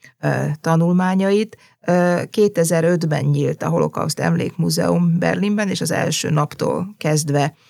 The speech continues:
Ádám itt tárlatvezetőként dolgozott, és kétezer-kilenc óta a Meggyilkolt Európai Zsidók Emlékműve Alapítvány Berlinben tudományos munkatársa, az európai emlékhelyeket, ö, kutatja, és ő a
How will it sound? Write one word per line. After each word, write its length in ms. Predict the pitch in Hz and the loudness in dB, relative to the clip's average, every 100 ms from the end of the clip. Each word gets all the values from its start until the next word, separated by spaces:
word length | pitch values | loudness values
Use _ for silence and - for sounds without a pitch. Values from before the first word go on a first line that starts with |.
| - - | -10 0
Ádám 560 | 165 151 147 147 160 170 | 0 2 0 0 0 -2
itt 340 | 160 _ - | -8 _ -10
tárlatvezetőként 1000 | - 151 147 143 151 - - - - 160 - | -4 -2 -2 -2 -4 -4 -8 -6 -6 -6 -2
dolgozott, 600 | 160 175 190 208 226 226 - - - | 0 2 2 2 0 -4 -20 -20 -6
és 260 | 160 160 | -2 -2
kétezer-kilenc 1000 | - 185 180 151 156 156 - 156 147 156 | -2 -2 -2 -2 -2 -2 -2 -2 0 0
óta 520 | 151 151 - 156 175 - _ | 0 -2 0 0 0 -4 _
a 140 | - 175 | 0 4
Meggyilkolt 600 | 208 202 170 165 165 170 | 4 4 4 4 4 4
Európai 500 | 180 165 160 170 151 | 4 4 4 2 2
Zsidók 360 | 175 165 143 135 | 2 2 2 4
Emlékműve 800 | 151 156 123 - 160 147 131 | 4 4 2 2 2 4 2
Alapítvány 1000 | 127 143 127 127 113 - 117 165 202 196 - | 2 2 0 -4 -4 0 2 4 2 0 -2
Berlinben 680 | 160 135 127 135 143 139 | 0 2 0 -2 0 0
tudományos 600 | 151 156 147 73 - - | 0 0 0 -2 -6 -4
munkatársa, 760 | - 170 170 180 190 196 - 202 | 0 0 0 -2 0 0 0 0
az 100 | 185 | 2
európai 520 | 156 156 147 147 147 | 4 4 2 0 2
emlékhelyeket, 960 | 143 160 120 92 - 127 - - 107 - - | 6 6 4 0 -4 -4 -4 -6 -8 -6 -2
ö, 200 | 127 92 | -2 -2
kutatja, 720 | - 170 196 202 - 220 233 - _ _ _ | -4 -4 -2 -2 0 2 0 -6 _ _ _
és 360 | 208 160 160 - | 0 2 2 0
ő 260 | 165 165 | 2 2
a 200 | 139 135 | 4 2